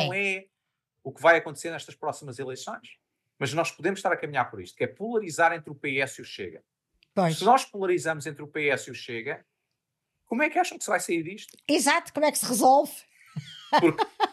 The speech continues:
Speaker 1: o P S não tem soluções para rigorosamente nada.
Speaker 2: Não,
Speaker 1: O P S
Speaker 2: nem
Speaker 1: é o
Speaker 2: quer,
Speaker 1: partido
Speaker 2: nem
Speaker 1: que
Speaker 2: quer,
Speaker 1: representa,
Speaker 2: nem
Speaker 1: não quer.
Speaker 2: quer.
Speaker 1: Não, o P S é o voto das pessoas que não querem mudar nada.
Speaker 2: É.
Speaker 1: Pronto. O Chega é o voto do protesto.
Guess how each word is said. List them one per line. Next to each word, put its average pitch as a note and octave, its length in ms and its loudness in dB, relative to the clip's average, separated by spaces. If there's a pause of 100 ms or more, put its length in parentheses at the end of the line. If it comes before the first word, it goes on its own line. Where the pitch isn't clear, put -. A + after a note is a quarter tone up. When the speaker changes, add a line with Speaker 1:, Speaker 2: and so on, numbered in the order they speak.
Speaker 1:
o F3 120 -2
P G#3+ 220 8
S C4 240 6
não A3 100 0
tem A3 140 -2
soluções G3+ 400 -8
para E3+ 220 2
rigorosamente E3+ 600 -4
nada. - 220 -12 (160)
Speaker 2:
Não, D3 120 -6
Speaker 1:
O B2+ 60 -8
P E3 160 4
S - 0 -
Speaker 2:
nem A#3+ 200 4
Speaker 1:
é B3 40 10
o A#3 40 6
Speaker 2:
quer, G3 60 0
Speaker 1:
partido - 140 -4
Speaker 2:
nem B3+ 140 2
Speaker 1:
que - 80 2
Speaker 2:
quer, G#3 140 2
Speaker 1:
representa, D#3+ 440 -4
Speaker 2:
nem F#3 100 2
Speaker 1:
não A3 60 0
quer. E3 240 4
Speaker 2:
quer. - 220 -20
Speaker 1:
Não, D4+ 160 0 (380)
o F3+ 100 -2
P E3+ 220 6
S A3 240 2
é F3 60 -2
o F3 120 -2
voto E3 400 0
das D#3 160 -14
pessoas - 260 -14
que - 60 -20
não C#3 120 -10
querem D3+ 200 -6
mudar A#2+ 220 0
nada. E2+ 220 -10 (420)
Speaker 2:
É. D#3 240 0 (880)
Speaker 1:
Pronto. - 160 -10 (580)
O C#3+ 80 -6
Chega D#3 640 0
é E3 100 0
o F3 80 0
voto F3+ 340 -2
do - 60 -12
protesto. - 500 -4